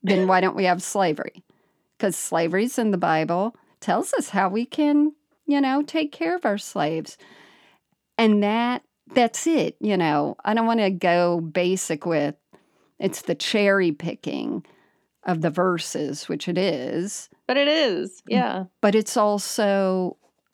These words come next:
Speaker 1: I don't,
Speaker 2: So if,
Speaker 1: how can
Speaker 2: so
Speaker 1: you be a
Speaker 2: if
Speaker 1: Black evangelical? That's what I mean. Like, how?
Speaker 2: <laughs>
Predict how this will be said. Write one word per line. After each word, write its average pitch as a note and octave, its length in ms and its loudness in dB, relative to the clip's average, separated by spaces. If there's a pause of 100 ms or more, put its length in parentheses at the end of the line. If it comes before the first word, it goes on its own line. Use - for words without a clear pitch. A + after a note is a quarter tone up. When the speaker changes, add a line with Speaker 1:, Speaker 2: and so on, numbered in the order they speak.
(640)
Speaker 1:
I G#3 240 2
don't, G3 160 0
Speaker 2:
So F#3 180 2
if, F#3+ 120 2
Speaker 1:
how B3 120 2
can D4+ 300 4
Speaker 2:
so E4 200 8
Speaker 1:
you E4 80 6
be C#4+ 120 6
a C#4+ 80 8
Speaker 2:
if C4 80 2
Speaker 1:
Black C#4+ 360 0
evangelical? D#4+ 840 2
That's D4 380 -2
what B3 120 0
I B3+ 160 2
mean. E3+ 280 0
Like, G3 220 -2
how? G#3+ 680 -6 (500)
Speaker 2:
<laughs> - 420 -18